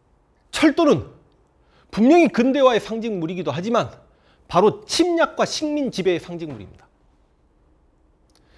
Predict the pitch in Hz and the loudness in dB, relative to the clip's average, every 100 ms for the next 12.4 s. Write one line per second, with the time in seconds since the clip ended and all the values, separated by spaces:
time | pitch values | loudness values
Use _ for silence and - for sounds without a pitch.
0 | _ _ - - 320 349 311 214 214 226 | _ _ -4 0 0 4 4 6 4 2
1 | 226 214 175 190 - 123 202 - 190 220 | -2 -4 -4 -4 -6 -4 -4 -2 -4 -2
2 | 185 180 196 143 175 240 - 233 269 196 | -2 -2 -4 -4 0 0 0 0 0 0
3 | 92 - _ _ _ _ _ _ _ _ | -2 -18 _ _ _ _ _ _ _ _
4 | _ _ _ - 196 214 277 285 233 117 | _ _ _ 0 2 4 4 2 0 0
5 | 147 170 - - 269 214 233 220 - 294 | 0 0 -6 -4 -2 0 -2 -2 -2 -2
6 | 285 254 240 208 214 214 - 208 226 165 | -2 0 0 0 0 0 0 0 2 0
7 | 226 - 320 311 320 294 226 226 226 202 | -2 -2 -2 -2 -4 -6 -10 -6 -4 -2
8 | - - 170 135 156 156 156 - - - | -4 -6 -6 -6 -8 -10 -12 -16 -16 -18
9 | _ _ _ _ _ _ _ _ _ _ | _ _ _ _ _ _ _ _ _ _
10 | _ _ _ _ _ _ _ _ _ 151 | _ _ _ _ _ _ _ _ _ 4
11 | 277 - 175 196 180 180 180 - 127 247 | 4 2 0 0 0 -2 -4 -4 -6 2
12 | 240 180 101 | 4 2 -6